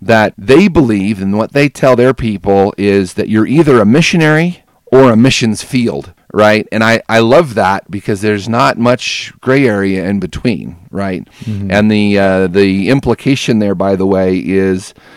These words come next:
Speaker 1: that if you're not doing any Great Commission work yourself, right, you need to be reached with the gospel yourself.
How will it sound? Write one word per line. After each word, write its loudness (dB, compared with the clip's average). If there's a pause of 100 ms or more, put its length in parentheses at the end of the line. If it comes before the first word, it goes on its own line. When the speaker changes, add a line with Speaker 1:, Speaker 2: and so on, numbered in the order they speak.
(220)
Speaker 1:
that 0
if 0
you're 0
not 0
doing 2
any 0
Great 0
Commission -4
work -4
yourself, -2 (180)
right, -2
you 2
need 4
to 2
be 4
reached 0
with -4
the -4
gospel -2
yourself. -8